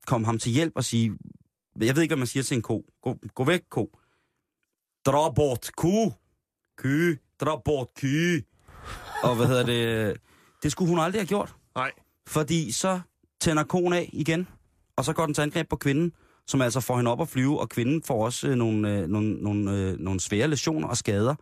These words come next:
Speaker 2: Mm.
Speaker 1: Forstuninger og, øh, strukket, alt muligt mærkeligt.
Speaker 2: Det er også dumt at snakke til en ko, ikke? Man skulle måske
Speaker 1: Jo, men her var
Speaker 2: altså,
Speaker 1: hun en barmhjer-,
Speaker 2: råbe.
Speaker 1: hjertesammer-, du forestiller dig, der ligger en syvogfirs-årig mand med en, med en, med en, med en lille kvist og prøver at genne en ko væk.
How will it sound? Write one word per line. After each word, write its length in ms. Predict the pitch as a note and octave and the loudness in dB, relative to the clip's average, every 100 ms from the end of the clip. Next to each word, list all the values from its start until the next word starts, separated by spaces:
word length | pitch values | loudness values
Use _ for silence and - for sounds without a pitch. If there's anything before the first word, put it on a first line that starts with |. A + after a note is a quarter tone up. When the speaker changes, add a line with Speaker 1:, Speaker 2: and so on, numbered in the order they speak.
| - | -8
Speaker 2:
Mm. 240 | - B2+ A2 - _ - | -2 -2 -2 -10 _ -4
Speaker 1:
Forstuninger 560 | - - D3+ B2+ C#3+ B2+ | -2 0 0 2 0 2
og, 520 | B2+ A2+ G#2 G2+ G2 F2+ | 2 2 0 0 0 0
øh, 160 | D#2 | -2
strukket, 460 | F2+ - A2 A2+ A2 | -6 -2 -2 2 2
alt 140 | A2+ | 2
muligt 200 | C3 B2+ | 2 2
mærkeligt. 340 | A2+ G#2 B2+ - | 0 0 -4 -4
Speaker 2:
Det 60 | |
er 40 | G#2 | -4
også 140 | G#2 | -2
dumt 220 | C3 B2+ C3+ | -2 -2 -4
at 60 | |
snakke 280 | - A2 A#2+ | -4 -2 -2
til 80 | B2+ | -2
en 60 | |
ko, 240 | A2 A2+ - B2 | -2 -2 -2 -4
ikke? 120 | C3 - _ _ _ - | -4 -8 _ _ _ -10
Man 80 | - | -8
skulle 200 | - A#2 | -2 2
måske 400 | G#2+ - G2+ B2 - _ _ - - - - | 2 0 -2 -2 -8 _ _ -12 -12 -12 0
Speaker 1:
Jo, 60 | - | 4
men 80 | G#2 | 6
her 100 | A#2+ | 4
var 100 | C#3+ | 4
Speaker 2:
altså, 140 | C3 | 4
Speaker 1:
hun 80 | A#2+ | 2
en 60 | G#2 | 2
barmhjer-, 340 | A2 G#2 G2+ | 0 2 2
Speaker 2:
råbe. 100 | A2+ | 2
Speaker 1:
hjertesammer-, 480 | G#2+ A2+ C#3 B2+ A2 | 0 0 -2 -2 -4
du 300 | - A2 G#2 | -4 -4 -4
forestiller 380 | G#2+ D3 D#3 C3 | 0 -2 0 -2
dig, 60 | |
der 40 | A#2+ | 0
ligger 140 | D3+ | 0
en 60 | C#3+ | 0
syvogfirs-årig 920 | - D#3+ D#3+ C#3 A#2 - A#2+ A#2 A2+ _ _ - | 0 0 2 0 0 0 0 0 -2 _ _ -2
mand 300 | A#2 C3 - - _ _ _ _ _ - | 0 0 -2 -12 _ _ _ _ _ -2
med 200 | A#2+ A2 | 0 2
en, 280 | A2 - | 0 0
med 100 | A2 | 0
en, 240 | G#2+ G#2+ G2+ | 0 -2 -2
med 160 | G#2+ A2 | 0 0
en, 280 | G#2+ G2 | 2 0
med 80 | G#2 | -2
en 40 | G2+ | 0
lille 180 | B2 D3 | 0 0
kvist 400 | - C#3+ D3 - | -2 -2 -2 -6
og 100 | A#2+ | -2
prøver 140 | B2 | -2
at 40 | C3 | 0
genne 180 | A#2+ | 0
en 60 | A2+ | 0
ko 120 | - A2 | -2 0
væk. 260 | A2+ A#2+ | 0 -2